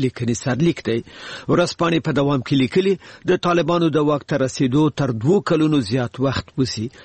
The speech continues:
په نړۍ کې د دوی منزوي حکومت هڅه کوي چې که بشپړ نه وي، نو څه ناڅه په ځان بسیا شي. ورځپاڼې په دې لړ کې د ځینو پروژو یادونه کړې چې طالبانو پیل کړي او یا د پخواني حکومت له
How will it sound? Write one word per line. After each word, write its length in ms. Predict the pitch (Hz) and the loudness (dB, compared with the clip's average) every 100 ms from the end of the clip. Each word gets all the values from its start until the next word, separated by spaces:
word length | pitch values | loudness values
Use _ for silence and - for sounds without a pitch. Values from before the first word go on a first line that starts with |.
| - - | -12 0
په 60 | 156 | 2
نړۍ 260 | 165 170 - | 4 2 2
کې 100 | 165 143 | 0 0
د 20 | 135 | 2
دوی 160 | 147 143 139 | 2 2 2
منزوي 440 | 135 107 135 123 131 - | 0 0 0 0 0 0
حکومت 520 | 127 139 127 117 - | 0 0 0 -2 -2
هڅه 200 | 135 - 170 | -2 0 2
کوي 180 | 185 180 | 2 2
چې 180 | - 185 - - - | 2 0 0 -18 -4
که 160 | 156 147 | 0 0
بشپړ 440 | 120 127 - 131 117 151 | 0 -2 -2 -2 0 2
نه 60 | 190 | 2
وي، 100 | 196 180 | 2 2
نو 80 | 170 | 2
څه 160 | - 123 | 0 -2
ناڅه 420 | 104 107 - 190 151 | -2 -2 2 2 2
په 80 | 120 | -2
ځان 160 | 127 113 98 | 0 -2 -2
بسیا 360 | 127 - 156 90 | -4 0 -2 0
شي. 260 | - 123 - _ _ _ _ _ _ _ _ - | -2 -2 -4 _ _ _ _ _ _ _ _ -16
ورځپاڼې 560 | - 165 185 202 190 175 | -2 0 0 0 0 2
په 60 | 180 156 | 2 2
دې 80 | 156 | 2
لړ 100 | 160 147 | 0 0
کې 100 | 156 | -2
د 80 | 139 135 | 0 0
ځینو 220 | 151 143 139 - | 0 2 0 0
پروژو 360 | 131 127 165 190 | 2 2 4 2
یادونه 460 | 117 117 123 127 | 0 -4 -2 -2
کړې 280 | 117 123 117 - | -2 -2 -4 -2
چې 180 | 135 117 | -2 0
طالبانو 480 | 127 135 156 185 165 - | 0 2 2 2 0 0
پیل 160 | 117 | -2
کړي 340 | 110 165 185 185 | 0 0 2 2
او 340 | 151 156 151 139 | 2 2 2 2
یا 180 | 127 131 | 0 0
د 160 | 120 131 | -2 -4
پخواني 360 | 113 135 123 120 | -4 -2 0 2
حکومت 460 | 120 - 120 117 | 0 0 -2 -2
له 80 | 117 | 0